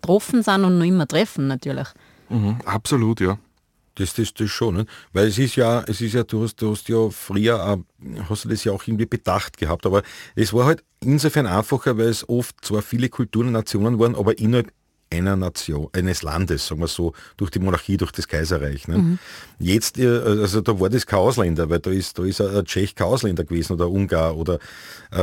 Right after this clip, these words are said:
Speaker 3: ein Rumäne oder <laughs> was, was weiß ich,
Speaker 2: Der
Speaker 3: ne?
Speaker 2: Bosnier, ne?
Speaker 3: Ja.
Speaker 2: Ja, ja.
Speaker 3: Und bei uns ist halt dann ein Ausländer und das ist halt dann ein bisschen mehr, mehr Grenze, ne, dazwischen, aber im Prinzip ist gleich geblieben. Und das ist natürlich auch,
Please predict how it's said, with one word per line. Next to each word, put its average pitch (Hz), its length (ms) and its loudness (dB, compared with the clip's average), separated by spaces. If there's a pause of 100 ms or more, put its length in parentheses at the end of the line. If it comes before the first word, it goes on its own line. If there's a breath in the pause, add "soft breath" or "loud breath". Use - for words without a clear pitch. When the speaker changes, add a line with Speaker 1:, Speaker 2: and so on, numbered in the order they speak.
Speaker 3:
ein - 800 -10
Rumäne 90 520 2 (240)
oder 73 260 -4
<laughs> 76 280 -6
was, - 200 -2
was 80 140 -6
weiß 87 200 -4
ich, 85 80 -2
Speaker 2:
Der - 60 -2
Speaker 3:
ne? 85 40 -4
Speaker 2:
Bosnier, 151 420 4
ne? 151 240 2
Speaker 3:
Ja. 98 200 4 (200 loud breath)
Speaker 2:
Ja, 113 140 2
ja. 156 180 -2 (160)
Speaker 3:
Und 104 280 0 (240)
bei 101 120 2
uns 127 180 0
ist 139 120 -2
halt 139 140 0
dann 131 80 2
ein 127 80 4
Ausländer 104 460 2
und 95 200 -4
das 104 120 0
ist 117 120 -2
halt 123 140 0
dann 113 160 4
ein 113 60 0 (120)
bisschen 113 300 0
mehr, 101 180 2 (100)
mehr 101 220 0
Grenze, 85 680 -2
ne, 101 180 -2
dazwischen, 85 560 -6
aber 90 260 0
im 92 160 -2
Prinzip 85 480 -4
ist 110 160 -6
gleich 87 240 -4
geblieben. 80 320 -4 (360 loud breath)
Und 90 240 -2
das 92 140 -2
ist 101 180 -2
natürlich 101 360 -2
auch, 107 160 2